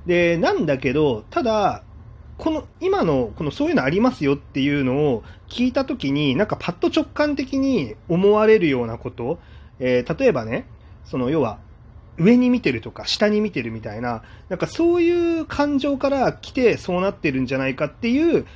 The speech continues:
予想をされそうだなって思うんですけど、それについては完全否定します。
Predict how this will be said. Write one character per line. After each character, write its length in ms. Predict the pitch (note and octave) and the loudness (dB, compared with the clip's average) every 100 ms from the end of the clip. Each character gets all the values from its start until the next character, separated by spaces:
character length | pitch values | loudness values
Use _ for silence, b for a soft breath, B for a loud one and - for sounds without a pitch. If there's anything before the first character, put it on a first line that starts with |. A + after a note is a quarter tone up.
| B | B
予 120 | D3+ F#3 | 2 2
想 200 | C4 C4 | 2 2
を 80 | |
さ 140 | C4+ A3+ | 2 2
れ 80 | A#3+ | 2
そ 160 | C#4 | 2
う 40 | A3 | 2
だ 80 | |
な 100 | D3 | 2
っ 40 | D3+ | 0
て 100 | C3 | 0
思 160 | C3+ | 0
う 40 | D#3+ | 0
ん 20 | |
で 80 | B2 | -2
す 80 | - | -2
け 80 | |
ど、 140 | B2+ A#2 | -4 -4
そ 180 | - C#4+ | -2 0
れ 80 | |
に 100 | F4+ | 0
つ 140 | F4 F4 | 0 -2
い 80 | - | 0
て 60 | |
は 80 | G#3 | -2
完 260 | - F#3 F3+ | 0 0 2
全 180 | F#3+ | 0
否 140 | F#3 - | 0 -2
定 160 | C3 | -2
し 160 | A#2 - | -2 -6
ま 100 | G#2 | -10
す。 140 | - | -14